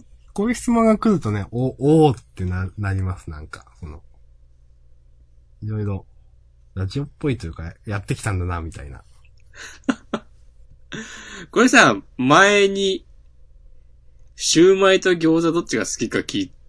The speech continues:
Speaker 2: てきた人とね、同じな気がする。
Speaker 1: <laughs> ですかね。ちょっとわかんないですけど。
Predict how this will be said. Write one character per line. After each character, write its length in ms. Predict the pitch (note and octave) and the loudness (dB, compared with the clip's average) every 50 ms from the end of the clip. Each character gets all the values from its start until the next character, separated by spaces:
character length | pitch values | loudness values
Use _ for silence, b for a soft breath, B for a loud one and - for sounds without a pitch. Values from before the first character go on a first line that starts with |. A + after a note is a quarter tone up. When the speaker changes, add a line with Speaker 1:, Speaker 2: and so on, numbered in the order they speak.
| - - | -8 -4
Speaker 2:
て 140 | A#2 G2 | -4 -4
き 140 | - - - | -4 -6 -10
た 160 | - - - | -8 -6 -6
人 280 | - - - - F2+ D2+ | -6 -8 -10 -14 -14 -12
と 140 | - E2 D2+ | -12 -12 -12
ね、 200 | D#2 D#2 D#2+ - - - - | -10 -12 -12 -12 -14 -6 -4
同 260 | A2+ A#2+ B2 C#3 D3 | 0 4 6 6 6
じ 140 | C3+ C#3+ D3 | 6 4 4
な 100 | C#3+ C#3 | 2 2
気 120 | C#3 C3 | 2 2
が 100 | C3 A#2+ | 0 2
す 120 | - A#2+ | 0 -2
る。 160 | G#2 G2+ - - - B B B B B B B B B B | -2 -4 -6 -6 -12 B B B B B B B B B B
Speaker 1:
<laughs> 580 | B B B B - - - - - - - - | B B B B -4 -4 -4 -8 -18 -16 -10 -2
で 120 | E3+ F3 E3 | 0 0 0
す 120 | - - | 0 -4
か 120 | - G2+ | -6 -6
ね。 260 | G2 G#2 B2 A#2+ G#2+ - - - | -6 -4 -4 -6 -6 -6 -10 -12
ち 140 | - - | -10 -8
ょ 60 | A2+ G#2 | -8 -6
っ 20 | |
と 80 | G2 A#2 | -6 -4
わ 40 | A2+ | -4
か 0 | |
ん 80 | A#2 | -2
な 60 | A#2+ - | -2 -2
い 40 | |
で 60 | - - - - - C#3+ | -2 -4 -6 -10 -10 -10
す 140 | C3+ - - | -10 -10 -10
け 240 | - - - - D#3+ | -10 -8 -6 -4 -6
ど。 380 | C#3+ - - D#3+ C#3 - - | -4 -4 -6 -8 -8 -8 -12